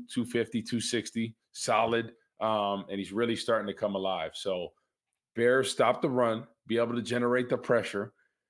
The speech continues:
and I really think that this is a very winnable game for them. And then on the offense, offensive side of the ball, continue with that same plan, right? I, I thought Getsy, for the most part, had a pretty good plan offensively, right? Stick with the run game.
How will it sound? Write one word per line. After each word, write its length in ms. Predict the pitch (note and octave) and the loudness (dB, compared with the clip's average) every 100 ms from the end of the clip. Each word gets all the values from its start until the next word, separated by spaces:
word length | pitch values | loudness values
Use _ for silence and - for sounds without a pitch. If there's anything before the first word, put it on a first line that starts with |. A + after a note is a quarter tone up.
| _ _ - | _ _ -4
and 100 | A2 | 0
I 40 | |
really 300 | G#2+ A#2 A#2 | 0 0 0
think 240 | A#2 A#2 G#2+ | 0 -2 0
that 220 | G#2+ F#2+ | -2 -2
this 220 | G#2+ G#2 | -6 -4
is 60 | G#2 | -4
a 80 | F2 | -4
very 340 | E2+ A2 A2 | 0 2 2
winnable 420 | G#2+ A2 G2+ G2+ | 0 0 -2 -2
game 240 | G2 A2+ A2+ | -2 -2 -2
for 140 | B2 | -2
them. 320 | B2+ C#3+ G#3+ _ _ _ _ - | 0 -2 -6 _ _ _ _ -6
And 200 | G#2+ G#2+ | -4 -2
then 260 | G#2 G#2 - _ - | -2 -4 -12 _ -6
on 100 | G#2 | -2
the 120 | G#2 | 2
offense, 500 | A2 A#2 A#2 G#2 - - | 4 2 2 0 -2 -2
offensive 440 | G#2+ A2+ A#2 F#2+ F#2 | 0 2 0 -4 -4
side 180 | G2 F#2 | -4 -4
of 60 | |
the 40 | E2+ | -6
ball, 300 | F2 D#2+ - _ _ - | -6 -6 -6 _ _ -6
continue 380 | B2+ F#3+ F3 E3 | -4 0 0 0
with 140 | D3+ | 2
that 120 | C#3 | 0
same 260 | - C3 B2+ | 2 0 0
plan, 360 | A#2+ A#2+ G2+ E2 | 0 0 -2 -2
right? 300 | G2 A2 - - | -2 -2 -4 -4
I, 160 | A2 G#2+ | -2 0
I 20 | |
thought 300 | - C#3 - A#2+ A2+ | 2 2 0 -4 0
Getsy, 380 | B2 C3 B2+ A#2 | 2 2 0 -2
for 80 | A#2 | -2
the 80 | |
most 300 | G#2+ A#2 A2+ A#2+ | 2 2 0 0
part, 180 | G#2 | 0
had 120 | G#2+ G#2+ | 2 -2
a 40 | |
pretty 360 | - - C3 A#2+ | -4 -6 -4 -2
good 280 | A#2+ A#2 - _ _ - | -2 -4 -6 _ _ -4
plan 300 | B2 A#2 G#2+ | 2 2 2
offensively, 680 | G2 - G2+ - D#2+ D2+ _ - | 0 -2 -4 -6 -16 -20 _ -4
right? 220 | G#2 A2 - _ _ _ | -2 -2 -6 _ _ _
Stick 280 | - - B2 | -6 -2 0
with 100 | C3 | 0
the 80 | A2+ | 0
run 240 | A2+ A2+ | 2 2
game. 360 | G#2+ G#2+ G#2+ | 2 2 0